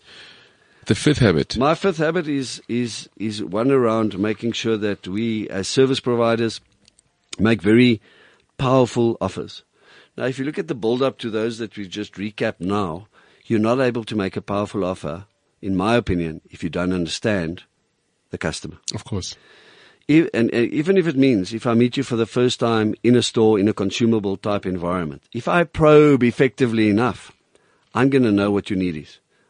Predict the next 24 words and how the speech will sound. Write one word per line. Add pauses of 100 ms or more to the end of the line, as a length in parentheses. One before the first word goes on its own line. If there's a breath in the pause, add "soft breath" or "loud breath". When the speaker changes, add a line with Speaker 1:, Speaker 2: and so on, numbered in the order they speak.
(140)
Speaker 2:
I'm
gonna
know
why
you
want
that
mobile
phone.
I'm
gonna
know
how
long
you
want
it
for.
Is
it
for
business
or
private?